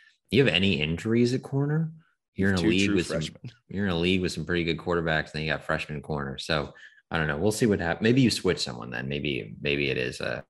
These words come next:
Speaker 1: a guy who's playing rover or safety slides over and, you know.
Speaker 2: I'm gonna flip that question too. So it's almost like the inverse of it.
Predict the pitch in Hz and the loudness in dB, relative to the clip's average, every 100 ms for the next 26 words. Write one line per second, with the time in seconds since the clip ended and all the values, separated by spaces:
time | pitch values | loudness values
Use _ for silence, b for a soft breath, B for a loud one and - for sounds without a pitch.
0 | - 60 64 60 65 71 - - 58 57 | -12 -10 -4 -2 -2 -4 -12 -12 -10 -8
1 | 60 60 58 50 - - 60 - 55 - | -8 -8 -8 -8 -10 -8 -10 -10 -12 -12
2 | - 50 - - 55 - - - - _ | -8 -8 -8 -10 -10 -12 -14 -14 -20 _
3 | _ _ _ _ _ _ - - 127 147 | _ _ _ _ _ _ -14 -4 -2 -2
4 | 190 143 _ - - 110 110 - 113 - | -4 -6 _ -20 -12 -2 -2 2 0 0
5 | 107 101 - 104 95 - 87 98 - 92 | -2 -2 -2 -4 -6 -4 -2 -2 -2 -4
6 | 87 107 101 92 95 90 95 78 90 98 | -4 -4 -4 -4 -6 -4 -4 -4 -4 -4
7 | 107 117 113 127 | -2 0 2 2